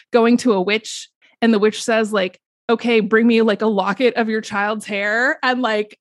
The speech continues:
a bone from, like, I don't know, a chicken," and, like, has you, like, collect all these things and come back, and then I'll, like, make sure that this curse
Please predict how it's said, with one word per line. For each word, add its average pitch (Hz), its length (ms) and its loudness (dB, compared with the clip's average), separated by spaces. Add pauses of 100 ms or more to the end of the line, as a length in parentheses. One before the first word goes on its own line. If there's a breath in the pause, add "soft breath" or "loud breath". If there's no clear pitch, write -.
a 262 100 2
bone 226 600 4
from, 247 320 0
like, 208 320 -2
I 214 140 -2
don't 233 160 -2
know, 196 200 -2
a 196 60 -2
chicken," 214 720 -2
and, 226 280 0 (100)
like, 240 340 -2
has 254 240 -2
you, 277 100 0
like, 254 180 0
collect 240 400 -4
all 240 120 -4
these 240 180 -4
things 220 240 0
and 233 180 2
come 226 200 -4
back, 208 280 -2
and 208 120 -2
then 202 80 -2
I'll, 208 140 0
like, 190 240 -4
make 196 180 -10
sure - 180 -6
that - 160 -6
this - 160 -6
curse 285 460 2